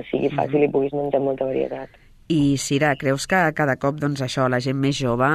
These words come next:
Speaker 2: eh, és més sensible o està, doncs, eh, més mentalitzada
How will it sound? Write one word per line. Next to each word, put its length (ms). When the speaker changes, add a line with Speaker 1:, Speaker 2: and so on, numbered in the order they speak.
Speaker 2:
eh, 540
és 220
més 160
sensible 840
o 140
està, 360
doncs, 200
eh, 220
més 300
mentalitzada 840